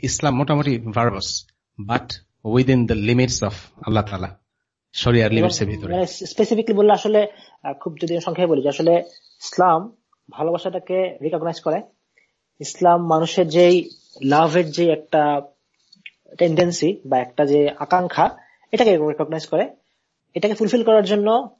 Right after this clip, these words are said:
Speaker 2: একটা, একটা গাইড, একটা ফ-, একটা kind of framework, সেটা হচ্ছে ম্যারেজ। এটার মধ্যে you can play around, রাইট?
Speaker 1: Yes.
Speaker 2: আহ, এরপর হচ্ছে, আহ, এটা তাদের ব্যাপার।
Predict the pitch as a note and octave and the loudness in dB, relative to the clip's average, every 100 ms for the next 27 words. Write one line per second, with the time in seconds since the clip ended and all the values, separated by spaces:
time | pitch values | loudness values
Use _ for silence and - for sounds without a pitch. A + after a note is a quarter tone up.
0 | _ - - - E3 E3 D#3+ D#3 _ _ | _ -14 -10 2 4 4 2 -4 _ _
1 | _ _ _ - D3 C#3 E3 F3 E3 - | _ _ _ -14 -8 2 4 4 0 -12
2 | E3 - C3+ C3+ C3+ - C#3+ C#3+ C#3+ - | -14 -14 -8 -6 -6 -6 -2 -2 -4 2
3 | F#3+ G3 G3 A#3+ - F3 F#3 E3 E3+ D4 | 4 6 6 4 0 -4 -2 0 2 0
4 | - - _ _ _ E3+ E3+ E3 D3 E3 | -4 -20 _ _ _ -8 -6 -6 0 2
5 | C3 - _ _ _ _ - C#3+ C#3+ C#3 | 2 -2 _ _ _ _ -8 -4 -2 2
6 | C#3 A2+ A2 - _ - D3+ D3+ _ _ | 2 2 -2 -12 _ -4 -4 -4 _ _
7 | _ _ _ D#3 B2 C3 B2+ D#3 D#3 D#3+ | _ _ _ -6 -4 -2 2 2 2 0
8 | D3+ - D3+ C3+ - - C#3 C#3+ D#3 D3 | 0 0 0 0 -4 -12 -8 -4 0 4
9 | C#3+ A#2+ A#2 | 4 2 -2